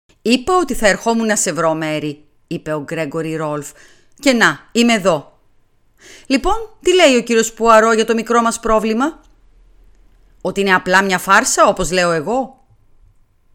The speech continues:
Ο Πουαρό χαμογέλασε στον ψηλό ηθοποιό. Η εικόνα των δυο τους δίπλα-δίπλα ήταν κωμική. «Φάρσα ή όχι, κύριε Ρόλφ»,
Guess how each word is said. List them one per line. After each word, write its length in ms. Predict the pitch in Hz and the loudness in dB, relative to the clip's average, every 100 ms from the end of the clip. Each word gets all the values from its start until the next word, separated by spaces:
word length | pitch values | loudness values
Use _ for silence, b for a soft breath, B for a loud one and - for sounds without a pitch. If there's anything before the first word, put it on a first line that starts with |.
| - | -20
Ο 100 | 208 | -16
Πουαρό 340 | 240 247 311 | -8 -6 -8
χαμογέλασε 680 | 320 285 233 165 170 196 247 | -6 -4 -4 -6 -6 -6 -10
στον 180 | - 190 | -10 -10
ψηλό 300 | 151 165 175 | -10 -8 -8
ηθοποιό. 640 | 185 196 - 156 135 123 _ _ _ _ _ _ _ _ | -8 -12 -10 -10 -10 -14 _ _ _ _ _ _ _ _
Η 140 | 170 | -8
εικόνα 380 | 165 - 170 170 | -8 -6 -6 -6
των 220 | 165 160 | -6 -10
δυο 300 | 139 175 190 | -8 -6 -6
τους 240 | 156 151 - | -8 -12 -12
δίπλα-δίπλα 920 | 143 156 151 135 151 147 143 220 - _ _ - | -10 -10 -8 -8 -10 -10 -8 -8 -10 _ _ -12
ήταν 420 | 196 233 226 220 | -10 -8 -10 -8
κωμική. 680 | 196 175 170 - 156 123 - _ _ _ _ _ _ _ _ _ _ _ _ _ - | -6 -6 -6 -8 -12 -12 -16 _ _ _ _ _ _ _ _ _ _ _ _ _ -18
«Φάρσα 560 | - 302 339 - 349 | -6 0 0 0 0
ή 60 | 269 | 2
όχι, 300 | 247 254 - | 2 0 -4
κύριε 320 | 220 185 170 | -2 -2 0
Ρόλφ», 480 | 160 160 202 - | 0 -2 -4 -12